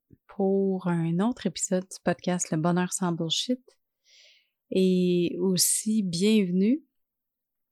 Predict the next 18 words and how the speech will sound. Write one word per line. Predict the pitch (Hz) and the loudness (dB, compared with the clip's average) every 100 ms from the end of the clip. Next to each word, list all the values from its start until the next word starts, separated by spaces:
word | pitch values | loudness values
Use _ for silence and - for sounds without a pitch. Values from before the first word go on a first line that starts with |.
| _ _ _ | _ _ _
pour | - 202 | -4 0
le | 175 | 0
dernier | 175 - 214 226 226 220 | 0 0 2 4 4 2
épisode | 190 185 196 190 185 190 _ - | -2 -4 0 0 0 -6 _ -10
de | 180 | -2
la | 185 170 | 0 -2
troisième | 160 - - 226 226 208 202 190 | -6 -12 -4 2 2 2 0 0
saison | 190 - 170 170 180 175 | -2 -2 -2 0 -2 -4
du | - | -6
podcast. | - 170 - 165 180 202 - _ _ _ _ _ - - - - - _ _ _ - | -10 -10 -8 -4 -4 -4 -8 _ _ _ _ _ -20 -20 -20 -20 -20 _ _ _ -4
Euh, | 180 170 165 160 160 160 - | 0 0 0 0 -2 -4 -2
épisode | 214 196 190 233 233 | -2 0 0 0 -2
qui | - 190 | -8 -8
vient | 170 180 175 175 170 170 160 _ _ _ _ - | -4 -2 -2 -4 -4 -6 -8 _ _ _ _ -14
clore | - 190 175 190 220 247 233 - 330 - | -4 0 2 0 -2 -4 -4 -10 -16 -6
le | 185 175 180 175 175 180 185 | -4 -2 -2 -4 -4 -4 -6
défi | 180 196 185 - 214 202 | -4 -4 -6 -4 -4 0
J'envoie | 185 185 180 165 170 175 | -2 -2 -4 -6 -6 -6